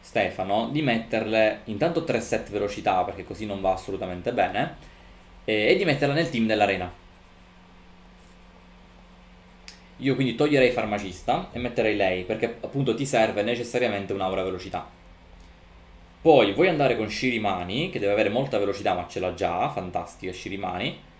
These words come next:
Eh, l'ho presa anch'io quando, nell'ultimo due per delle rare, prima o poi magari la porterò al sessanta e la userò anch'io in arena. Hai messo un set frenesia. Mm,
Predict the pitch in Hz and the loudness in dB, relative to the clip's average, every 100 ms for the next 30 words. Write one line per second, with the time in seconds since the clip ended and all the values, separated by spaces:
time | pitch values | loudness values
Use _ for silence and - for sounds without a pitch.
0 | - - - - 104 95 92 90 139 143 | -20 -20 -20 -10 -2 0 2 2 2 2
1 | 135 131 117 120 113 104 104 101 101 101 | 0 0 -4 2 4 6 4 2 0 0
2 | 104 113 107 101 104 104 98 92 117 135 | -4 -4 -4 -2 0 2 2 2 2 2
3 | 95 92 113 143 - 117 110 98 110 101 | 2 2 2 0 -2 -4 -2 0 0 0
4 | 101 98 95 98 101 95 92 139 139 95 | 0 0 0 -2 2 0 0 -4 -2 -2
5 | 92 92 92 92 95 90 90 90 90 87 | -2 -2 -4 -2 -4 -4 -6 -4 -4 -2
6 | 87 85 85 - - - - - - 165 | -4 -6 -10 -14 -20 -20 -20 -18 -4 -2
7 | 170 127 - 202 - 107 - - - 165 | 0 -2 -4 -4 0 -2 -2 -12 -4 -4
8 | 131 107 107 98 92 87 85 - - - | -4 -8 -12 -6 -4 -4 -8 -14 -20 -12
9 | 147 113 90 85 | -10 -8 -8 -10